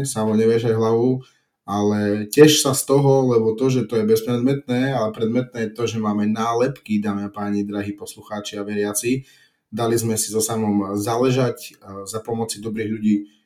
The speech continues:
sme vymysleli koncept a máme fyzicky v rukách stickery spoza piva, čiže hoci kto z našich ctených, drahých poslucháčov by mal záujem, stačí sa ozvať do D M-ky na Instagrame a,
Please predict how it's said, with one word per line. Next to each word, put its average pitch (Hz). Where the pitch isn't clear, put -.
sme 113
vymysleli 104
koncept -
a 107
máme 107
fyzicky 120
v 107
rukách 101
stickery 110
spoza 104
piva, 123
čiže 101
hoci 139
kto 117
z 110
našich 104
ctených, 113
drahých 104
poslucháčov 107
by 101
mal 98
záujem, 107
stačí 120
sa 110
ozvať 110
do 107
D 110
M-ky 107
na 101
Instagrame 104
a, 95